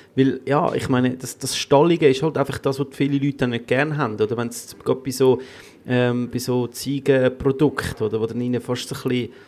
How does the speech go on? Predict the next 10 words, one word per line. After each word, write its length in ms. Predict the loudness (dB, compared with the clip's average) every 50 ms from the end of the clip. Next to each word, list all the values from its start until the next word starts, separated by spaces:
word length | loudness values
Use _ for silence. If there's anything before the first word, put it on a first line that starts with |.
| -20 -20 -20 -20 -20 _ _ _ _ _ _ _ _ _ -10 -4
aber 180 | 0 2 2 2
man 180 | 2 2 0 2
braucht 260 | 4 4 2 4 2
eben, 240 | 0 0 0 -2 -4 -6 -10 -16 -16
ich 60 | -10
sage 280 | -6 -4 -2 0 0
immer, 240 | 0 0 0 -2 -2 -4 -8 -18 -20 -14
es 80 | -8
sind 160 | -4 0 4
Aromen, 460 | 4 6 8 8 8 8 6 4 4